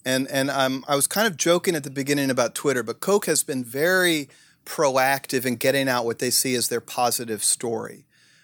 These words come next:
Uh, Charles Koch will do an op-ed in the Washington Post talking about, "Can't we all get along?" Bipartisan solutions. The reason I say that with kind of obvious sarcasm is you've got the historical record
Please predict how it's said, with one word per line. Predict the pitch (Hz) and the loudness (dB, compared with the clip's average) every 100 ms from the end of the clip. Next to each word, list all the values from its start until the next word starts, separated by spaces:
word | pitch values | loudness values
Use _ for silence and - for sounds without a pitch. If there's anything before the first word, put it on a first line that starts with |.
| _ | _
Uh, | - 107 110 | -2 0 0
Charles | - 151 147 | 2 2 2
Koch | - 147 139 | 2 2 2
will | 139 | 0
do | 139 139 | 2 2
an | 135 | 2
op-ed | 131 139 135 | 2 4 2
in | 131 | 2
the | 127 | 0
Washington | 127 127 - 127 135 | 2 2 0 -6 -6
Post | 120 156 147 113 - | -4 0 0 0 -2
talking | 151 143 151 | -2 -4 -4
about, | 131 127 117 | -2 0 0
"Can't | - 156 | -2 -2
we | 151 | 2
all | 143 131 | 4 2
get | 127 127 | 2 0
along?" | 120 123 123 123 117 110 104 _ - - - - - | 2 0 0 0 -2 -6 -14 _ -20 -20 -20 -20 -4
Bipartisan | 160 165 160 - 160 156 151 - 135 | 0 2 0 0 2 2 2 0 2
solutions. | - 135 135 131 127 - - - | 2 2 0 0 -2 -6 -10 -4
The | 190 | 0
reason | 262 311 262 | 2 2 2
I | 214 | 2
say | - 208 | 2 2
that | 196 170 | 2 0
with | - | 0
kind | 196 180 | 2 2
of | 139 | 2
obvious | 151 156 160 170 143 | 2 2 2 0 2
sarcasm | - 151 147 151 139 131 135 | 2 2 0 2 2 2 0
is | 127 147 | 0 0
you've | 139 | -2
got | - 175 175 | 0 0 0
the | 147 | -2
historical | 139 127 - - - 196 214 220 220 214 202 185 | 0 0 0 -2 -2 0 2 0 -2 0 0 -2
record | 139 165 190 - 120 95 | -2 2 2 0 -4 -6